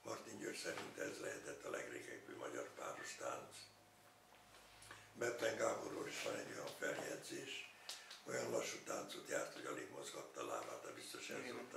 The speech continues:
Speaker 1: az Na most a régiség itt <clears throat> az is bizonyítja, hogy a mezőségen templomba is nemzetségenként ülnek, Kisek Balázsok, Karlosok, temetőbe is úgy temetkeznek.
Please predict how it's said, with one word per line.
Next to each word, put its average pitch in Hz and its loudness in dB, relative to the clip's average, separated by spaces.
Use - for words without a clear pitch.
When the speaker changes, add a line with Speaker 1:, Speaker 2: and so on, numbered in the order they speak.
Speaker 1:
az - -8
Na - 2
most - 2
a - 4
régiség - 6
itt - 0
<clears throat> - 12
az 139 10
is 123 4
bizonyítja, 127 6
hogy 117 -2
a 117 4
mezőségen 117 6
templomba 104 2
is - -2
nemzetségenként - -2
ülnek, - -6
Kisek - -2
Balázsok, - -2
Karlosok, - -4
temetőbe 107 0
is - 0
úgy - -8
temetkeznek. 107 -6